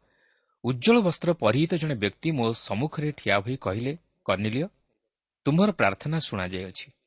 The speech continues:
ପୁଣି ତୁମ୍ଭର ଦାନ ସବୁ ଈଶ୍ୱରଙ୍କ ସାକ୍ଷାତରେ ସ୍ମରଣ କରାଯାଇଅଛି। ଅତଏବ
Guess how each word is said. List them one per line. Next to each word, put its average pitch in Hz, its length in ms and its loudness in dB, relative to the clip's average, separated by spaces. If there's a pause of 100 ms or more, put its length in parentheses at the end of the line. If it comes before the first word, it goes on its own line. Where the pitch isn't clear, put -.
(920)
ପୁଣି 185 120 4
ତୁମ୍ଭର 180 300 6
ଦାନ 123 280 4
ସବୁ 170 240 2
ଈଶ୍ୱରଙ୍କ 185 480 0
ସାକ୍ଷାତରେ 135 680 -2 (500)
ସ୍ମରଣ 156 440 4
କରାଯାଇଅଛି। 104 580 -2 (440)
ଅତଏବ 143 340 2